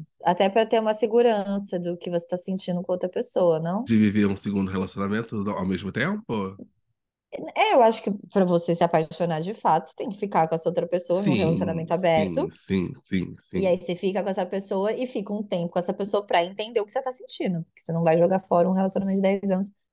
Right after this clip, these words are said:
Speaker 1: causa de um
Speaker 2: Nossa, mas
Speaker 1: mês.
Speaker 2: aí eu acho que é um masoquismo muito grande. Então talvez eu não me permita me aproximar tanto das pessoas. Eu já, eu já até falei isso uma vez.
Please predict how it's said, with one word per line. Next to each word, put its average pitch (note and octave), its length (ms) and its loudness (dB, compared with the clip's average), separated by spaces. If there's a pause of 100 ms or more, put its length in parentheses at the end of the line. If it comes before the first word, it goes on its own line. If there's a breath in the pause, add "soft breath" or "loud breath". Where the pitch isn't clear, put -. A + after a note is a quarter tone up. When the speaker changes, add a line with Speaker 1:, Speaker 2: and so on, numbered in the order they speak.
Speaker 1:
causa G2 160 8
de G#2 80 6
um - 20 4
Speaker 2:
Nossa, F#2+ 100 6
mas G#2+ 180 6
Speaker 1:
mês. - 20 6
Speaker 2:
aí G#2+ 120 6
eu G#2 140 8
acho G2+ 160 2
que - 60 -2
é G#2 40 4
um G2+ 40 2
masoquismo G#2 760 2
muito B2+ 320 0
grande. C3+ 300 -2
Então C3+ 160 -4
talvez D#3+ 380 -2
eu F3+ 100 -2
não D#3 160 -2
me F3+ 100 -2
permita F3+ 880 -4
me C#3+ 100 -4
aproximar D3 500 -4
tanto C3+ 260 -8
das C#3 160 -6
pessoas. A2 680 0
Eu C3 120 2
já, D#3 80 4
eu D3 180 0
já E3 80 0
até F3+ 160 -2
falei F3+ 280 -2
isso C#3+ 140 -6
uma E3+ 120 -4
vez. C3 280 -4